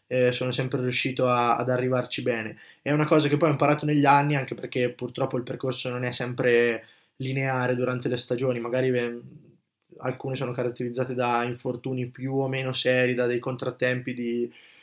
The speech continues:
di vario genere, e quindi è una cosa che, che m'ha, m'ha insegnato tantissimo anche appunto per quello che poi è successo negli anni, negli anni a venire. E sì, poi quando appunto arriva l'appuntamento dell'anno io mi gaso da morire.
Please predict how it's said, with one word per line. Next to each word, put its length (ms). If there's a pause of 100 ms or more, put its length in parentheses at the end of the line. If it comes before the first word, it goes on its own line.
(280)
di 120
vario 380
genere, 720 (100)
e 120
quindi 480
è 220
una 140
cosa 280
che, 600
che 180
m'ha, 320
m'ha 160
insegnato 380
tantissimo 600
anche 200
appunto 360
per 260
quello 240
che 120
poi 220
è 40
successo 440
negli 180
anni, 500 (460)
negli 180
anni 160
a 60
venire. 580
E 720
sì, 280
poi 180
quando 220
appunto 300
arriva 200
l'appuntamento 560
dell'anno 340
io 160
mi 140
gaso 600
da 120
morire. 460